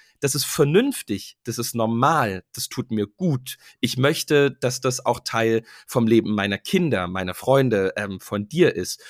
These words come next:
Und nicht, weil ich dir das einfach sozusagen reinpressen will, sondern so, wie ich dir davon erzähle, dass Avocado-Toast lecker ist. Ähm, so, so wie ich dir davon erzähle,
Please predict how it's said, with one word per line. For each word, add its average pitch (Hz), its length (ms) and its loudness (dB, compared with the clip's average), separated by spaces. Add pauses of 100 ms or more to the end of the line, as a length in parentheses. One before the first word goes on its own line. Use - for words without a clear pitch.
(140)
Und 240 160 2
nicht, 135 240 -2
weil 123 200 2
ich 127 100 -8
dir 131 120 -2
das - 300 -2
einfach 113 220 -6
sozusagen 95 380 -4
reinpressen 135 800 -4
will, 139 300 0 (280)
sondern 135 500 2
so, 135 260 4
wie 170 100 -2
ich 156 80 -8
dir 156 140 2
davon 147 320 0
erzähle, 143 420 0
dass 131 160 -4
Avocado-Toast 139 840 0
lecker 90 320 -4
ist. - 380 -10
Ähm, 104 520 0
so, 117 260 0
so 147 220 2
wie 156 60 -4
ich 147 80 -8
dir 156 160 4
davon 143 360 0
erzähle, 147 540 0